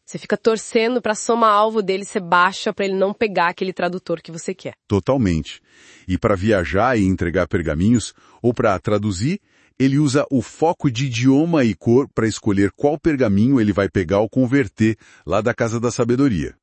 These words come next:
Speaker 1: E o bom é que o Pedro Bot lá no site faz toda essa gestão pra gente.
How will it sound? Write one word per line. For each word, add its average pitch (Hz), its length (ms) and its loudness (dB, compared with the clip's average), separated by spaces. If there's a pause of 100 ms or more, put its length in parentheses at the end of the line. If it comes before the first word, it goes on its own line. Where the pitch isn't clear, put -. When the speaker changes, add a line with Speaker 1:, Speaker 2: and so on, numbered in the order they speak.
Speaker 1:
E 226 120 -2
o 294 80 2
bom 233 420 2
é 202 80 -4
que 269 160 -4
o 262 60 0
Pedro 233 360 0
Bot 214 400 0
lá 202 220 0
no 311 100 -2
site 240 440 -2
faz - 240 -4
toda 226 280 -2
essa 269 160 -2
gestão 233 360 -2
pra 277 160 0
gente. 185 480 -2